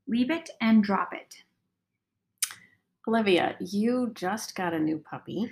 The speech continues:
Speaker 1: I did.
Speaker 2: <laughs> His name is Duke, right?
Speaker 1: Yep.
Speaker 2: And you taught him recently leave it.
Speaker 1: Yes, I did.
Speaker 2: So how did you do that?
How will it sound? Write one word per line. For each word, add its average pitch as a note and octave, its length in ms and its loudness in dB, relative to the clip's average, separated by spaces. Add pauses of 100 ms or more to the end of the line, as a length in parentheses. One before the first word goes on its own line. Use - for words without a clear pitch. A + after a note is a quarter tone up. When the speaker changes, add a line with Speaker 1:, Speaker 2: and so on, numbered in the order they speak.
(120)
Speaker 1:
I G3+ 140 -8
did. G#3+ 340 -2 (300)
Speaker 2:
<laughs> - 300 -20
His F#3 400 -4
name E3+ 180 -2
is F3+ 160 -6
Duke, F3+ 460 0
right? D4+ 320 -4 (120)
Speaker 1:
Yep. D4 220 -2 (720)
Speaker 2:
And F#3+ 420 -2
you G3+ 680 -4
taught F3+ 240 -4
him F3 580 -4
recently F3 640 -4
leave G#3+ 300 0
it. - 100 -4 (540)
Speaker 1:
Yes, - 280 -6
I F3 220 -10
did. - 80 -14
Speaker 2:
So D#3 180 -14
how G#3+ 140 -2
did A3 160 -2
you G3+ 100 -6
do D#3+ 140 -2
that? - 160 -10